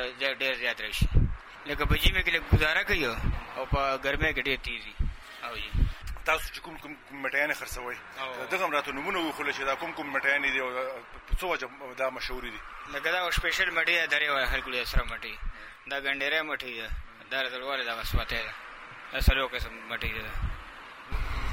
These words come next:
Speaker 2: ګران اردوونکو، آه، د-، دا مهال دلته یو اخیستونکی هم، آه، موږ سره موجود دی او د هغه نه دا، آه، پوښتنه کړو چې هغه د-، هغه دپاره په دغه مټایانو کې او دغه خوږو شیانو کې څه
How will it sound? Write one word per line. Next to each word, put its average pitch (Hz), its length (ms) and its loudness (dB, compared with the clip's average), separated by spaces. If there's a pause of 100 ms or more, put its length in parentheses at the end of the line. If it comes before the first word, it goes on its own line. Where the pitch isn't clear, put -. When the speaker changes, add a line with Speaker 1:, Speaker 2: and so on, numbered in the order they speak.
(720)
Speaker 2:
ګران 226 180 4
اردوونکو، 226 360 2
آه، 180 360 4
د-، 175 240 0
دا 175 120 4
مهال 175 380 2
دلته 165 220 0
یو 151 140 2
اخیستونکی - 500 8
هم، 139 320 2
آه، 139 140 0
موږ 135 260 -4
سره 131 120 0
موجود 127 300 2
دی 147 140 -2 (360)
او 135 100 -2
د 151 40 0
هغه 156 220 2
نه 233 100 -2
دا، 190 240 0
آه، 151 260 2 (220)
پوښتنه 185 360 8
کړو 175 200 -2
چې - 180 4 (180)
هغه 131 320 2 (360)
د-، 151 240 -8 (320)
هغه 147 220 2
دپاره 147 260 6
په - 120 6
دغه 156 220 2
مټایانو 143 420 2
کې 143 80 -4
او 131 180 2
دغه 156 180 0
خوږو 151 300 6
شیانو - 240 8
کې 139 180 2
څه - 40 4